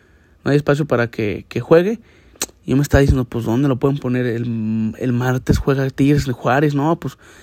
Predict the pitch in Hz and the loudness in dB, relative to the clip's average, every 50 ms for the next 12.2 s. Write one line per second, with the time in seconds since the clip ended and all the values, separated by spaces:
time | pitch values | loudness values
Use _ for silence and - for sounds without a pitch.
0 | - - - - 131 147 143 139 135 127 147 151 175 202 233 214 170 147 - 180 | -20 -14 -4 0 2 2 2 2 2 4 6 6 8 8 8 8 6 6 6 4
1 | 202 220 214 - 147 135 143 165 190 208 190 151 147 160 190 220 - - - - | 6 6 4 4 2 4 4 4 4 4 2 2 2 2 0 0 -2 -4 -2 0
2 | - 139 123 117 123 - - 160 - - 160 170 196 208 202 180 147 - - - | 0 0 0 -2 -4 -8 -14 -8 -4 -2 -2 0 0 0 0 0 0 -2 -6 -10
3 | - - - - - - _ _ - 147 151 170 190 180 151 123 123 139 165 190 | -20 -20 -20 -20 -20 -20 _ _ 2 4 6 6 6 6 6 6 6 4 4 4
4 | 214 - - - - - - - 160 170 175 - 127 123 123 120 123 120 120 117 | 2 0 0 0 0 0 0 -2 -4 -4 -4 -6 -6 -6 -8 -6 -6 -4 -4 -2
5 | 117 113 113 113 117 117 110 - 131 156 190 202 170 - - - - - - - | 0 0 0 0 0 -2 0 2 4 4 4 4 2 0 -6 -16 -20 -20 -20 -20
6 | - _ _ - _ _ _ - - - 147 131 143 143 139 160 180 214 233 233 | -20 _ _ -20 _ _ _ -8 -2 0 0 2 2 2 4 6 6 6 4 4
7 | - 214 196 170 151 - - - - - - - - - - - - - 139 131 | 4 4 6 4 4 0 -4 -10 -8 -10 -10 -10 -12 -14 -14 -12 -6 -2 -2 0
8 | 135 135 131 127 131 131 127 123 120 120 - - - 175 180 - - 156 151 131 | 0 2 2 4 4 4 4 2 2 0 2 4 4 4 4 4 2 2 2 2
9 | - - - - - - - - - 135 160 - - 143 - 123 127 147 127 113 | 0 -6 -14 -16 -14 -14 -10 -4 -2 -2 -2 -2 -4 -6 -4 -2 -2 -2 -2 -4
10 | - - - 165 165 165 165 156 143 147 131 123 123 123 123 131 127 123 117 120 | -6 -6 -4 -2 0 0 0 0 0 0 0 2 2 2 2 2 2 2 2 4
11 | 131 151 165 - - 160 156 160 156 131 127 - - 139 143 - 165 - 127 131 | 4 2 2 0 0 2 2 4 4 2 2 2 2 2 2 0 0 -2 0 0
12 | 131 131 139 | 0 -2 -2